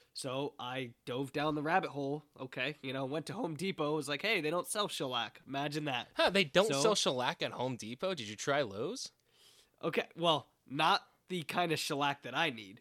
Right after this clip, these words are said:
Speaker 2: Ah, God.
Speaker 1: So, yep, went down the rabbit hole, and it turns out it's made with this, uh, what they call, like, lac seed that you
Speaker 2: Mm-hmm.
Speaker 1: have to mix with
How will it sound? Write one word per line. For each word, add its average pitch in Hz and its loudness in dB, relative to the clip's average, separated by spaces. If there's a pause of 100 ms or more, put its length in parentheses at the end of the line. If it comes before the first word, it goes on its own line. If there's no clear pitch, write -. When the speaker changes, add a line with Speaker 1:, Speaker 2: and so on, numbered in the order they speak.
Speaker 2:
Ah, 110 4
God. 104 0
Speaker 1:
So, 147 4 (380)
yep, 151 0 (340)
went 147 -2
down 165 6
the 151 2
rabbit 165 4
hole, 196 0
and 139 -2 (300)
it - -16
turns 160 0
out 170 4
it's 135 -4
made 135 -2
with 139 -4
this, 127 -4
uh, 120 -2 (880)
what 127 -8
they 135 -4
call, 131 0
like, 117 -4
lac 151 2
seed 127 -6 (380)
that 127 -6
you 127 -4
Speaker 2:
Mm-hmm. 131 -4
Speaker 1:
have 123 -6
to 120 -8 (140)
mix 127 -8
with 127 -6